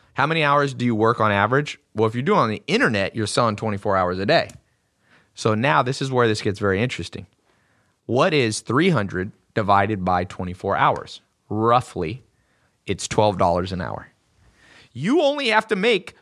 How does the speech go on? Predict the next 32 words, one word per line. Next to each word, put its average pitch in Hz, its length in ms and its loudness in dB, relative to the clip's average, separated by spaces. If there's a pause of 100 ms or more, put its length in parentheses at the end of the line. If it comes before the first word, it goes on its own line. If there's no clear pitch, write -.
(140)
twelve 202 640 0
dollars 160 460 2
an 131 120 -2
hour 127 500 0 (1200)
if 147 200 0
you're 139 100 0
doing 147 320 0
it 120 120 -2
twenty-four 135 440 0
hours 117 240 2
a 101 80 -6
day 107 400 2
online 107 840 0 (1040)
to 131 120 2
make 117 180 2
a 107 40 4
hundred 113 220 0
thousand 107 240 0
dollars 113 220 0
a 135 40 -4
year. 147 220 -6 (360)
What's 165 300 0
scarier? 113 440 0 (460)
Making 127 260 2
a 120 60 2
hundred 151 260 2
grand 139 220 2
if - 100 -8
you've 113 100 -4
never 120 220 0
done 110 180 2
it - 160 -4